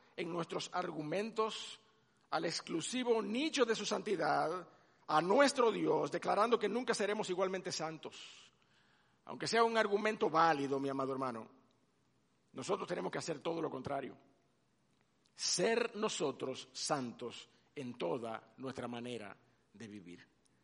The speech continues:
Porque como aquel que nos llamó es santo, y estoy haciéndome eco del apóstol Pedro,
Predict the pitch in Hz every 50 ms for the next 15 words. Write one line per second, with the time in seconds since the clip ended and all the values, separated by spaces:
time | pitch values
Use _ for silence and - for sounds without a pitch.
0 | _ _ _ _ _ _ _ _ _ _ _ - 143 135 - 147 135 - 143 139
1 | 135 131 127 - 165 202 226 226 - 226 196 185 180 147 165 147 139 135 135 135
2 | 135 131 - - - - - 156 156 175 202 190 - 190 175 156 - 185 175 165
3 | - 175 175 165 160 151 139 131 135 147 147 151 170 175 185 185 - 190 190 185
4 | 180 170 - - - - - - 160 143 143 - - 156 135 - 151 139 127 -
5 | - 175 180 180 180 180 180 180 - - -